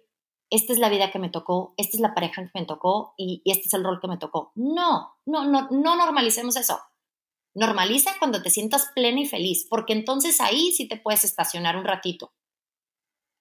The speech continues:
Al contrario, Silvia, gracias por abrirme la oportunidad de compartir contigo. Sé que hablo muchísimo, discúlpame, pero soy una apasionada y, y gracias por, por abrirme la,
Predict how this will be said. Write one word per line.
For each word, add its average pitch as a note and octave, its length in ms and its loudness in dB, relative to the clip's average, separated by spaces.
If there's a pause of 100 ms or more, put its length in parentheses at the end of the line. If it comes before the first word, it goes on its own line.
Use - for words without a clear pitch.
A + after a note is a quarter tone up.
Al G3 200 0
contrario, G3+ 440 2
Silvia, F#3+ 300 -2
gracias A3 460 2
por A#3+ 160 -2
abrirme G#3+ 480 0
la A3 100 4
oportunidad F#3+ 540 -6
de - 80 -14
compartir F#3 400 -4
contigo. A#3 420 0 (560)
Sé D4 320 2
que C#4+ 100 2
hablo B3+ 280 4
muchísimo, A#3+ 680 -2
discúlpame, A3+ 680 -2
pero G#3 140 -4
soy G#3+ 140 -2
una A#3+ 120 2
apasionada G#3+ 880 4 (160)
y, G#3+ 460 -6 (680)
y A#3 140 -6
gracias C4+ 500 4
por, A#3+ 160 4 (760)
por A#3+ 200 4
abrirme A3 340 2
la, C#4+ 240 2